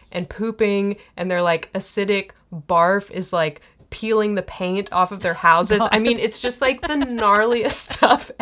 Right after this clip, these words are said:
Speaker 1: ever. <laughs> But I just, I love them so much. <laughs>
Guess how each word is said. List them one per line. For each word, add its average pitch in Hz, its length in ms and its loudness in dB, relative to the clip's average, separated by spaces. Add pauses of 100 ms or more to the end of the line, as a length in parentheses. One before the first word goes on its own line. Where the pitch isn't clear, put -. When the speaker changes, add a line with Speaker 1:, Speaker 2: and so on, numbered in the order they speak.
(100)
Speaker 1:
ever. 311 540 2
<laughs> 370 80 -2 (1600)
But 233 240 -2
I 226 120 -8
just, 240 380 -10 (100)
I 220 100 -8
love 240 240 -6
them 277 140 -6
so 277 220 -6
much. 262 540 -8
<laughs> 247 60 -8